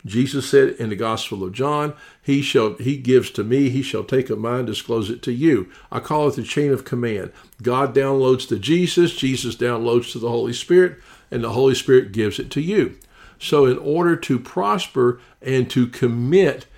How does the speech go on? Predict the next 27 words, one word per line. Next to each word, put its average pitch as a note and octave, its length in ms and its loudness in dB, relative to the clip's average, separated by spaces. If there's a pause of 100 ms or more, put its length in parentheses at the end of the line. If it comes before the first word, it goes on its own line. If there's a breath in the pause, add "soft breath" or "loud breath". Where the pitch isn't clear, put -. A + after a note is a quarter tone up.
(300 soft breath)
the A#2 60 2
way C#3+ 200 4
you F3 200 4
commit C3 580 0
is A#2+ 340 2
you C3+ 220 2
obey G#2+ 260 0
God. A2+ 460 -6
And A2+ 100 -4
the A2 60 0
way C3+ 160 4
you C3+ 160 4
obey A2 240 2
God B2+ 540 -2 (160 soft breath)
is A#2+ 240 2
you B2+ 120 2
listen C#3+ 500 6
to A#2+ 120 -2
what A#2 160 2
the G#2+ 120 -6
Holy B2+ 280 2
Spirit D3 400 -2
is G#2+ 100 -6
telling A2 360 -4
you G2+ 80 -6
to - 120 -14
do. C3 300 2